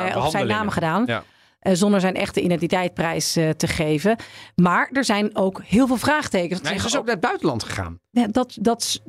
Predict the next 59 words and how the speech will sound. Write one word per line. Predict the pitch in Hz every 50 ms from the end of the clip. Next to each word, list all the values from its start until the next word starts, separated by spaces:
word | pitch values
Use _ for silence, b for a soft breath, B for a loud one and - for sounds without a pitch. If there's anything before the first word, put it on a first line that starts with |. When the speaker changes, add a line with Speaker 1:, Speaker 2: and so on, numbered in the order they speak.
| 208 - _
Speaker 1:
nou | - 202 160
goed, | - 175 160
dit | 202 190
zijn | - -
allemaal | - 240 240 214 202
Speaker 2:
Hoe | 185 202
kun | 214 262 254
je | 247
nou | 233 233 233 185
in, | 214 208
in | 160 196 202 202
Speaker 1:
lekt | 175 160
Speaker 2:
Long | 170 208 240 262 226
Speaker 1:
allemaal. | 156 170 208 220 233
Speaker 2:
Haul, | 226 226 220 -
het | 208 180 180 180
is | 202 180
een | - - 165 - 170
ica-vlucht, | 240 220 - 220 202 - 196 220 -
een, | - 165 117 127
een, | 160 147 - -
een | 156 131
international, | - 160 - 151 170 165 - - 147 151
hoe | 151 151
noem | 151 160
je | 165
dat? | 165 196 -
Speaker 1:
I |
don't | 320 269
know, | 220 233 254
ja, | 277 262 247
Speaker 2:
Met | -
Speaker 1:
misschien, | 170 208 269 233 165
Speaker 2:
een, | 143 113 123 120
Speaker 1:
ja. | 175
Speaker 2:
met, | 160 170 160 - - 143
met | 147 151 143 -
Alitalia | 135 147 127 117 113 - 160 180 190 196 196
noem | 180 185 190
ik | 196
Money | 170 180 185
in | 180
die | 175 175
tijd. | 170 190 175 202
Speaker 1:
Als | 349 -
je | - 320
van | 285 311
iemand | 302 320 311 -
een | 294 -
paspoort | - 359 427 - - 202 185 -
krijgt | - - 165 165 226 262 -
en | - 247 240
je | 240
lijkt | 254 285 339 392 -
er | - 196
een | 196 180
beetje | 175 160 160 156 160 -
op, | 208 -
ja. | 285 285 240 180 147